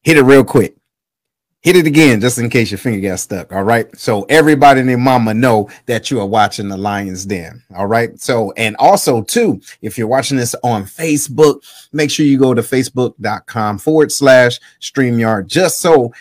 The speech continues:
your comments can pop on up and let us know who you are and where you're watching from. Like Larry, look at Larry. Bow.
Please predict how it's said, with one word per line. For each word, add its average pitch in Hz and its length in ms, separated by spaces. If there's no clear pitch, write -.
your 190 180
comments 160 640
can 101 220
pop 113 280
on 107 220
up 98 160
and 107 140
let 190 160
us 196 160
know 220 320
who 135 340
you 220 220
are 147 320
and 95 260
where 127 200
you're 120 340
watching 113 500
from. 123 380
Like 147 240
Larry, 165 260
look 147 140
at 139 60
Larry. 107 240
Bow. 147 460